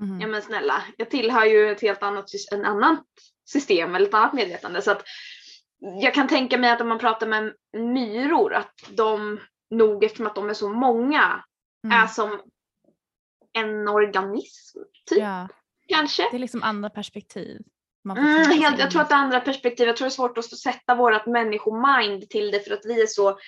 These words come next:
Speaker 2: separerade. Vi är så
Speaker 1: Ja.
Speaker 2: jag, jag och du, du.
Speaker 1: Exakt, exakt.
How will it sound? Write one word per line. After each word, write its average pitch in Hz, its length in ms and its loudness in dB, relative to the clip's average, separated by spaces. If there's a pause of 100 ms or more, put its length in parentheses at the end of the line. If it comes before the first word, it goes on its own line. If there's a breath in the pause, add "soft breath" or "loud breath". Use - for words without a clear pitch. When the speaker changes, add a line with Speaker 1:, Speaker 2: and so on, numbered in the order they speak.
(140 loud breath)
Speaker 2:
separerade. 233 800 0
Vi 226 280 2
är 233 40 -2
så 208 560 0
Speaker 1:
Ja. 214 280 -8
Speaker 2:
jag, 240 480 0
jag 208 220 4
och 202 100 -6
du, 208 220 2
du. 214 180 -4 (600 loud breath)
Speaker 1:
Exakt, 196 400 -12
exakt. - 380 -20